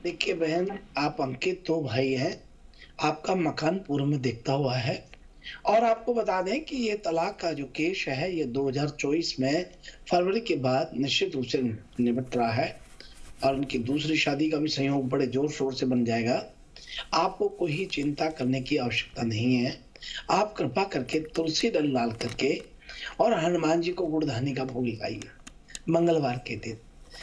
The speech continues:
ऐसा करने से आपको अवश्य लाभ होगा। और यदि कर सकते हैं तो तुलसी के पौधे के पास बैठ करके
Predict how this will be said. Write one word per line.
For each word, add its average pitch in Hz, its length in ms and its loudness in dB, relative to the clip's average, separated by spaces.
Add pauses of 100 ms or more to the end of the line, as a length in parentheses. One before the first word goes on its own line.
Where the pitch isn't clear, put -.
(140)
ऐसा 196 280 2
करने 143 340 0
से - 180 -4
आपको - 420 -6
अवश्य 151 480 0
लाभ 110 260 0
होगा। 117 360 -6 (960)
और 240 460 4
यदि 190 180 0
कर - 200 0
सकते - 360 -2
हैं 175 240 0
तो 156 100 -6
तुलसी 185 380 -2
के 185 140 0
पौधे 151 360 0
के 147 120 -2
पास 156 480 0
बैठ 143 200 2
करके 151 640 2